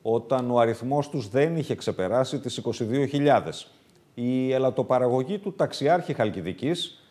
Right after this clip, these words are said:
που για περισσότερες από είκοσι πέντε μέρες κοιμώντουσαν σε τροχόσπιτα που είχαν στήσει σε σαράντα πέντε σημεία σε Αθήνα και Θεσσαλονίκη και ζεσταίνονταν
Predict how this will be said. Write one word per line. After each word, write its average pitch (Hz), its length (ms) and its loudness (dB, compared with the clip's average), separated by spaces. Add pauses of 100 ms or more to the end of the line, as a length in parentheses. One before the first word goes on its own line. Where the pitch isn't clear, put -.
(240)
που 131 160 -2
για 120 180 4
περισσότερες 123 680 0
από 104 160 -2
είκοσι 98 220 -4
πέντε 113 220 0
μέρες 131 320 -2
κοιμώντουσαν 123 520 -4
σε 104 180 -4
τροχόσπιτα 92 840 -2 (320)
που - 80 -6
είχαν 120 260 -4
στήσει 127 460 -6
σε 104 200 -6
σαράντα 95 380 -2
πέντε 123 260 -4
σημεία 110 420 -6
σε 107 160 -4
Αθήνα 95 380 -4
και 85 120 -8
Θεσσαλονίκη 95 840 -6 (420)
και 113 240 2
ζεσταίνονταν 113 800 0